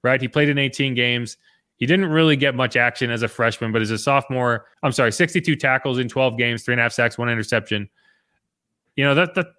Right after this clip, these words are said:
that's not jumping off the page to me. He transferred to Georgia Tech. He played in four games in the twenty twenty-one season,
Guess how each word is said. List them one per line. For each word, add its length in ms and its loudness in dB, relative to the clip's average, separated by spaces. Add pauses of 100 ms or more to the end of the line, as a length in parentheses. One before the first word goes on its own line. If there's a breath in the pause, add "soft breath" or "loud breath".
that's 120 -2
not 140 4
jumping 300 4
off 100 0
the 80 -4
page 300 -2
to 80 -8
me. 180 -12 (140)
He 80 -8
transferred 380 0
to 60 -2
Georgia 280 0
Tech. 240 0
He 40 -2
played 200 2
in 100 0
four 220 -2
games 260 0
in 60 -2
the 60 -4
twenty 200 -2
twenty-one 400 -2
season, 460 -2